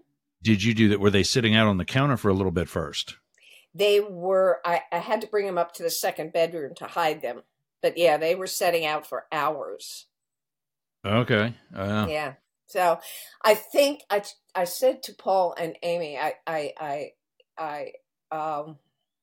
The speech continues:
Speaker 2: soaked the raisins the, a full twenty-four hours before baking. Said maybe I was only supposed to soak 'em for three hours, but they said they remembered it was supposed to be overnight. So I don't know. I don't know.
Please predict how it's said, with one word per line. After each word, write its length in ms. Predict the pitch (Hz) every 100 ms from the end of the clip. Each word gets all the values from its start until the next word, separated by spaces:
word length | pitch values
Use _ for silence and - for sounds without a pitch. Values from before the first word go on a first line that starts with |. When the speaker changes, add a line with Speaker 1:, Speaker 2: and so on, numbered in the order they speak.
| -
Speaker 2:
soaked 460 | - 262 233 202 _ _
the 80 | 180
raisins 840 | 175 180 180 170 143 - - - - _ _
the, 200 | 170 165 _ _ _ - - -
a 80 | 151
full 360 | - - 214
twenty-four 680 | - - 226 202 190 175 165
hours 380 | 156 143 127 160
before 440 | - 160 - 160
baking. 500 | 139 165 143 143 131 - _ _ _ _ -
Said 280 | 190 175
maybe 280 | 180 190 220
I 40 | 175
was 180 | 165 180
only 220 | 165 165
supposed 340 | - 175 156 165
to 80 |
soak 320 | 143 175 160 160
'em 100 | 143
for 120 | 147
three 320 | - 156 147
hours, 360 | 127 117 117 -
but 180 | 175 175
they 140 | 220
said 280 | 320 - 294
they 160 | 226 226
remembered 500 | 226 190 156 147 139
it 120 | 143
was 160 | 156 139
supposed 380 | 139 151 139 -
to 40 |
be 140 | 127 127
overnight. 480 | 127 123 123 92 -
So 320 | - 117 98 _ -
I 140 | 254
don't 180 | 254 175
know. 240 | 143 117 - _ _ _
I 120 | 226 254
don't 160 | 233
know. 200 | 175 165